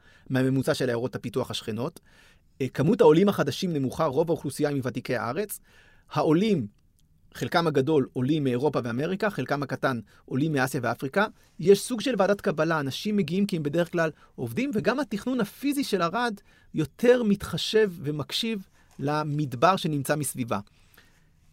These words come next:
ערד הייתה בעצם האידיאל. כך רצו שעיירות הפיתוח ייראו. נתיבות, מגדל העמק, מעלות, דימונה,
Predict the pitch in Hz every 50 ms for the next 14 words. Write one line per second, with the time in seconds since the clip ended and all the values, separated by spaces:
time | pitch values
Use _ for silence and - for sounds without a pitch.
0 | _ - 131 135 175 240 302 320 247 - - _ _ _ _ _ _ _ _ _
1 | - 170 165 170 254 262 277 262 - 269 226 202 175 151 127 151 - - 160 131
2 | 117 135 - _ - - 302 330 320 - 190 202 202 - - 240 254 277 269 -
3 | _ _ _ - - - 196 165 160 160 185 220 208 202 - 175 165 - 190 190
4 | 180 - - - - 156 147 147 139 139 - 131 113 92 - _ _ _ _ _
5 | _ _ _ _ _ _ _ _ _ _ _ _ _ _ - - 165 170 - 226
6 | 196 220 302 330 320 - - - _ _ _ _ _ _ - 170 180 170 170 208
7 | 233 247 240 - 220 220 214 214 214 214 208 - - _ _ - - _ _ -
8 | 156 156 - - 165 180 - - 160 - - - - _ - _ _ _ _ _
9 | _ _ _ _ _ _ _ _ _ _ - 135 147 160 165 190 208 202 196 190
10 | 190 196